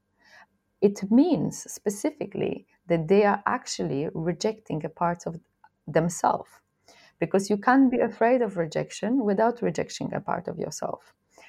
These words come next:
So people are actually never really afraid of rejection. They're afraid of being rejected for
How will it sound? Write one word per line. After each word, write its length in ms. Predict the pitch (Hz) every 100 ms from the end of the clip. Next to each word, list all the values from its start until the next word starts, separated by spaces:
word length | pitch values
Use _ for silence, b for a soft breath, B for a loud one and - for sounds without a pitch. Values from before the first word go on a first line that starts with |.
| B B B B -
So 380 | - 240 - - _ _ _ _ _ _ _
people 640 | - 392 - 165 147 - _ _ _ _ _ -
are 200 | 202 202 -
actually 380 | 254 - 269
never 400 | 233 214 254 262
really 280 | 208 226 220
afraid 500 | - 202 - 208 220
of 160 | 196 180
rejection. 720 | 175 - 247 254 - - 147
They're 200 | 180 214
afraid 460 | 208 202 202 226 233
of 180 | 190 170
being 220 | 202 214
rejected 640 | 180 165 196 226 - 180
for 240 | - 165